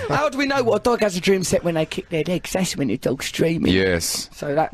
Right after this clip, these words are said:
Speaker 1: maybe there's some
Speaker 2: I think they, and they just got one of those little fake dogs and did fake leg kicking.
Speaker 1: Little fake
Speaker 2: Like
Speaker 1: leg kicks.
Speaker 2: Skippy on,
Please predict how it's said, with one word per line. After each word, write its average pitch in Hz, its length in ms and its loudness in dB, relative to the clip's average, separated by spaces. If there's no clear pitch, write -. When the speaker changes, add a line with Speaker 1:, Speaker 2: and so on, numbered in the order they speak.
Speaker 1:
maybe 156 320 2
there's 139 160 2
some 170 140 2
Speaker 2:
I 127 60 0
think 151 240 -2
they, 139 220 0
and 131 180 2
they 139 80 2
just 147 200 -2
got 131 120 2
one 113 80 4
of 110 60 4
those 107 120 2
little 101 140 2
fake 120 280 -4
dogs 85 260 0
and 92 100 2
did 87 240 -4
fake 95 220 0
leg 95 220 0
kicking. 82 300 -2
Speaker 1:
Little 139 180 4
fake 139 320 0
Speaker 2:
Like 104 160 4
Speaker 1:
leg - 60 -20
kicks. - 100 -4
Speaker 2:
Skippy 117 340 0
on, 87 240 2